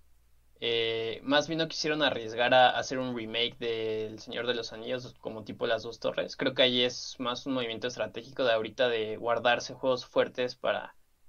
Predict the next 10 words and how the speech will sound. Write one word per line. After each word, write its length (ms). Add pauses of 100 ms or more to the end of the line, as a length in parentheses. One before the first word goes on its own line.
(180)
ya 100
que 60
esté 160
bien 160
consolidada 640
la 200
siguiente 380
generación 440
de 100
consolas. 640